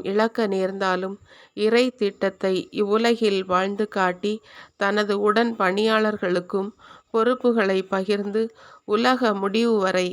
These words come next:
இறை திட்டம் தொடர்ந்து நிறைவேற வழிவகை செய்த இயேசுவை போல வாழ்ந்திடும் வரம் வேண்டி இன்றைய திருப்பலியில் இணைந்து ஜெபிப்போம். முதல் வாசக முன்னுரை.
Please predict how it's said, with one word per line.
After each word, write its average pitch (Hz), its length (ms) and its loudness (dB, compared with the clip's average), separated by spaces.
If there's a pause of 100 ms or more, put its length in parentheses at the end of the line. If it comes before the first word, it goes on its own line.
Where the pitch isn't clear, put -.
இறை 208 340 0
திட்டம் 185 520 -2
தொடர்ந்து 220 540 0
நிறைவேற 190 580 0 (580)
வழிவகை 226 600 4 (100)
செய்த 185 300 -2 (140)
இயேசுவை 220 600 2
போல 214 320 0 (720)
வாழ்ந்திடும் 208 680 2
வரம் 202 340 0
வேண்டி 185 380 0 (140)
இன்றைய 220 440 0
திருப்பலியில் 196 880 -2
இணைந்து 220 460 -2
ஜெபிப்போம். 180 640 -4 (640)
முதல் 233 320 2
வாசக 214 540 -2
முன்னுரை. 180 440 -2